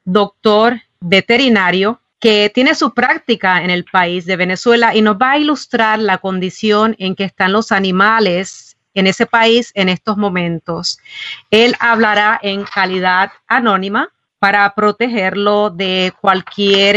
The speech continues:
eh, represalia de parte de las personas en poder que no le gusta que se divulgue la situación real de lo que está pasando en el país. Doctor, muchas gracias de, por estar con nosotros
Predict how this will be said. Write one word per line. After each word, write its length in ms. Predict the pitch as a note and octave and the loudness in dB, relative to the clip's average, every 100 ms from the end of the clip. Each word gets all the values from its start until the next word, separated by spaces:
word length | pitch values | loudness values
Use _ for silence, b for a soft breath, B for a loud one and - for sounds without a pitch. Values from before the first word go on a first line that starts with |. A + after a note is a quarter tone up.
| - | 2
eh, 560 | G3+ G3 F#3+ F#3 F3+ F3 D#3 | 0 2 0 0 -2 -6 -4
represalia 840 | E3 A3 B3+ A#3 A#3 G#3 G3+ G#3 G3+ | 0 2 2 2 0 2 2 2 0
de 120 | F#3 | -2
parte 560 | - F#3 F#3 - G3 F#3 | 0 0 0 -4 -6 -4
de 140 | F#3 | -2
las 260 | F3+ F3+ - | -2 -2 -4
personas 540 | G3 F3 - F#3 G3+ | -2 -2 -2 0 0
en 100 | A3+ | 0
poder 420 | A3 C4+ G#3 F#3 - _ | 2 2 2 0 -4 _
que 120 | - G3+ | 0 2
no 120 | G3 | 4
le 100 | G3+ | 2
gusta 420 | G#3 A3+ - G#3+ | 2 0 -2 -2
que 160 | G#3 F#3+ | -2 -2
se 160 | G#3 | -2
divulgue 720 | F#3 F3 G3+ E4+ C#4+ G3 F3+ - | -2 -2 0 2 2 0 -2 -2
la 160 | F3+ | -2
situación 800 | - F#3 F#3 F3 - F#3 F#3+ G3+ | -2 -2 -2 -2 0 2 2 0
real 640 | G#3 G3 F#3+ F#3+ G#3+ C4+ - | 0 0 2 2 0 -2 -8
de 480 | F#3+ E3+ F3+ F3 E3+ | -10 -2 0 2 0
lo 120 | E3+ E3+ | 0 -4
que 80 | |
está 160 | F#3 F3 | -4 -4
pasando 400 | F3 - F#3 F3 | -2 0 0 2
en 60 | F3 | 0
el 120 | E3+ | 0
país. 640 | F3 E3 F#3+ G3+ - - _ - | 0 0 -2 -8 -16 -20 _ 0
Doctor, 540 | A#3 A3+ - B3 B3+ | 0 2 2 4 4
muchas 320 | A3 A#3 C4 | 4 4 2
gracias 600 | A3+ G#3+ A3+ - A#3 A3+ | 0 0 0 0 0 0
de, 520 | F3+ G3+ F#3+ F#3+ F#3 - | 0 0 0 -2 -4 0
por 120 | G#3 | 0
estar 220 | - G3+ | 0 0
con 180 | A#3+ A#3+ | 2 4
nosotros 600 | A#3 - G#3 G#3 A#3+ A3+ | 2 0 0 2 0 -2